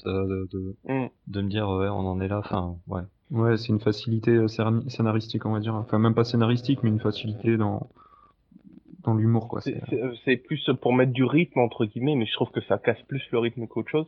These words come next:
Speaker 2: Et donc,
Speaker 3: Ouais.
Speaker 2: euh... du coup, juste pour finir la, la phrase, là, sur l'événement, euh, histoire que tu sois pas perdu. Donc là, euh, Kurt, que, du coup, se rend compte, il fait le parallèle entre l'appel de détresse et, euh, les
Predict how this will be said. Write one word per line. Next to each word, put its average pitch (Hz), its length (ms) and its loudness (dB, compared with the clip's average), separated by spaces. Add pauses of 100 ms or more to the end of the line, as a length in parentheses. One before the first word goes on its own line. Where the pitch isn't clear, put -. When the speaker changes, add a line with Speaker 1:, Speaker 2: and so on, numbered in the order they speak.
(140)
Speaker 2:
Et 123 80 6
donc, 135 180 8
Speaker 3:
Ouais. 143 220 -2
Speaker 2:
euh... 131 220 4
du 139 120 -2
coup, 180 140 -2
juste 151 200 -4
pour 160 140 2
finir 151 340 4
la, 127 320 10
la 123 160 6
phrase, 139 260 4
là, 110 120 0
sur - 180 0
l'événement, 113 600 0
euh, 104 60 -2
histoire 113 300 -2
que 117 100 -6
tu 110 200 -10
sois 110 160 -4
pas 110 100 -2
perdu. 113 480 -4
Donc 117 240 0
là, 143 440 10
euh, 113 140 8
Kurt, 139 440 2
que, 113 180 2
du 117 160 -6
coup, 143 160 -8
se 135 140 -6
rend 117 220 0
compte, 143 260 -4
il 123 80 -8
fait - 160 -2
le 117 120 0
parallèle 139 600 4
entre 113 420 0 (100)
l'appel 117 440 4
de 131 80 4
détresse 123 520 0 (380)
et, 143 420 6
euh, 107 600 6
les 107 220 0